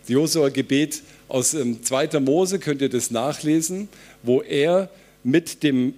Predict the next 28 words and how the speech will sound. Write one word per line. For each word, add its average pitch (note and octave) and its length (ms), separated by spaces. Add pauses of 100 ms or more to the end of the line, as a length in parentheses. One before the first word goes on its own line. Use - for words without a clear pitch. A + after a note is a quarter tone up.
Mose E3 520
unterwegs B2 680
war E3 280
und C3+ 160
die A#2+ 80
kämpfen D3+ 400
gegen C3+ 220
die B2 80
Amalekiter C3+ 720
und B2 140
da A2+ 80
musste C3 320
dann A#2+ 200
irgendwann B2+ 420
der A2 100
Ben C3 260
und A#2+ 180
der G#2+ 120
Hur, A#2+ 400
nein, G#2+ 260 (400)
die A#2 80
beiden A#2+ 360
mussten A#2 300
dann A2 180
ihm A2+ 120
die A2 140
Arme C#3+ 260
stützen, F3 540